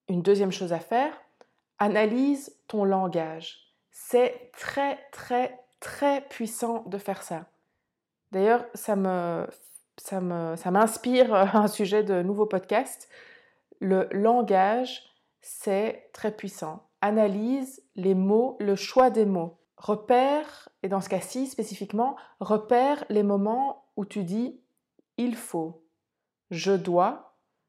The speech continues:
toujours » et « jamais ». Donc je répète, « il faut », « je dois », « toujours » et « jamais ». Repère quand tu utilises ces quatre, ces quatre termes-là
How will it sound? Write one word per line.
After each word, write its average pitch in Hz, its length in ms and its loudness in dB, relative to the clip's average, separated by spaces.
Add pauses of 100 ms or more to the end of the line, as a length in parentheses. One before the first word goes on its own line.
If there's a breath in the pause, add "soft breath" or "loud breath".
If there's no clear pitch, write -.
(200)
toujours » 262 680 0 (320)
et « 202 80 4
jamais ». 180 500 0 (260)
Donc 170 120 -8
je 170 80 -6
répète, « 214 420 -4 (300 soft breath)
il 247 160 4
faut », « 175 520 -4 (680)
je 180 200 0
dois », « 185 580 0 (640)
toujours » 208 680 -4 (600)
et « 196 100 2
jamais ». 175 440 0 (840)
Repère 254 720 2
quand 254 200 -2
tu 262 160 -8
utilises 233 440 -6
ces 214 160 -6
quatre, 208 560 -6
ces - 160 -14
quatre 202 360 -8 (160)
termes-là 180 640 -6